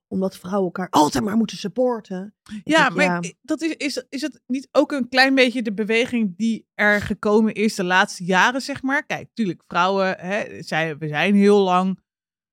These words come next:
Speaker 2: soort van ondergeschoven kindje geweest. We moesten heel lang, jarenlang, generaties lang zelfs gewoon je mond houden en
Speaker 1: Ja.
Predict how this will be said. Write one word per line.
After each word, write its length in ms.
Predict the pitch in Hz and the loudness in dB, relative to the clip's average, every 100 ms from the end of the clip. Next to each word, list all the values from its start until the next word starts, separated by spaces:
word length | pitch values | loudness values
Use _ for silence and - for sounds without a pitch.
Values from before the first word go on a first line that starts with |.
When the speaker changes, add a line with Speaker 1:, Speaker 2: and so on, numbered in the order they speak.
| _ _ _ _ _ _ | _ _ _ _ _ _
Speaker 2:
soort 380 | - - 220 214 | -8 2 4 2
van 440 | - 208 185 180 - | 0 2 2 0 0
ondergeschoven 800 | 226 233 240 220 - 208 208 - | 4 4 4 0 0 4 4 2
kindje 320 | 208 202 190 | 0 0 0
geweest. 500 | 190 180 170 175 175 | -2 0 2 2 0
We 60 | 170 | -2
moesten 420 | 170 190 - 196 | 0 -2 0 2
heel 320 | 196 220 214 | 6 8 6
lang, 320 | 196 190 190 | 4 4 4
jarenlang, 680 | 180 202 214 196 185 185 185 | 4 4 4 2 0 0 0
generaties 720 | 240 247 220 202 196 - 196 | 2 4 4 4 2 0 -4
lang 280 | 180 170 175 | -2 0 -2
zelfs 300 | 175 165 170 | -2 -4 -4
gewoon 220 | 185 160 | -4 -2
je 60 | 165 | 2
mond 260 | 208 214 | 4 2
houden 500 | 208 165 170 165 165 | 2 2 2 2 -2
en 140 | - | -2
Speaker 1:
Ja. 80 | 170 | -2